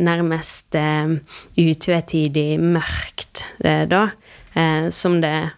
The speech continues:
nok for mange er, men her er det også den ambivalensen med, du vil kanskje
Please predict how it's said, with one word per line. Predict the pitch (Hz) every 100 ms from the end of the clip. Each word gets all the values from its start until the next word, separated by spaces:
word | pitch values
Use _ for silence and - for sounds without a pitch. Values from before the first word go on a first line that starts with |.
| _
nok | 190 190
for | - 180
mange | 160 165 170
er, | 170 180 196
men | 190 180
her | 180 180 175
er |
det | 165
også | 170 156 - 160 156 - - - -
den | 180 180
ambivalensen | - 180 170 165 160 160 160 - 165 160
med, | 160 156 151 151 - _ _
du | - 190 175
vil | 180 170 165 160 165 165 - _ _ -
kanskje | 196 180 196 180 170 170 180